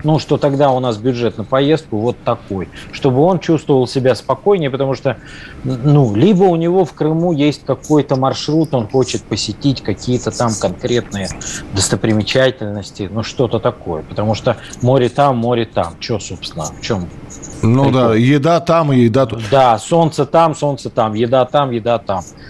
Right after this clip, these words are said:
Speaker 1: Ну, в чём прикол? Ну, в чём разница такая большая? То есть там есть какая-то разница, и вот нужно говорить не про слово Турция и слово, а, Крым,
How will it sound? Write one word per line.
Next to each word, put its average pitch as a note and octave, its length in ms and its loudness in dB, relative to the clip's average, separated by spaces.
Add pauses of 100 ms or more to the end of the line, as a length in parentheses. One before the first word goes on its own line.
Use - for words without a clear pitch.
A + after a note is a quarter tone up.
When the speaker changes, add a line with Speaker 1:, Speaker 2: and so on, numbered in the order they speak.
(180)
Speaker 1:
Ну, A2 120 -2
в - 80 -8
чём C3+ 200 0
прикол? A#2 380 0
Ну, C#3+ 140 4
в - 60 -8
чём D#3 200 2
разница B2 500 0
такая G#2 280 -4
большая? G2 340 -6 (240)
То - 80 4
есть D3+ 80 0
там G#3+ 180 4
есть F#3+ 280 2
какая-то F#3 420 2
разница, F3 480 0
и D#3+ 80 4
вот F3 160 0 (180)
нужно D#3 520 0
говорить D#3+ 340 2
не D#3 140 0
про D#3 180 -2
слово G#3+ 400 4
Турция D3 460 -2
и A2+ 100 -2
слово, A2+ 420 -2 (440)
а, G#2+ 180 2
Крым, C#3+ 380 2